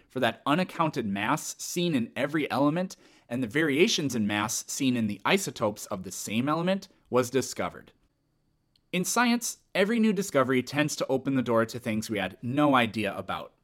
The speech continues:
Ironically, the more we learn, the more we realize we don't know. Unlocking the secrets of what makes up ordinary matter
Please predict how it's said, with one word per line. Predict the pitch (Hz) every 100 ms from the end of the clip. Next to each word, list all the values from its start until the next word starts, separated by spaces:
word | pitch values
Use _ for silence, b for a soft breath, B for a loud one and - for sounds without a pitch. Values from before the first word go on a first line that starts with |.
| _ _ -
Ironically, | 139 208 220 175 123 123 -
the | 135
more | 143 120
we | 104
learn, | 190 185 131 139 -
the | 135
more | 143 127
we | 110
realize | 135 220 143 107 101 -
we | 113
don't | 98 90
know. | 107 135 82 - _ _ _ _ _ -
Unlocking | 202 208 196 190 165
the |
secrets | 143 - 131 123 -
of | 110
what | 117 110
makes | 113 113
up | 113 101 -
ordinary | 120 135 131 120
matter | 101 107 120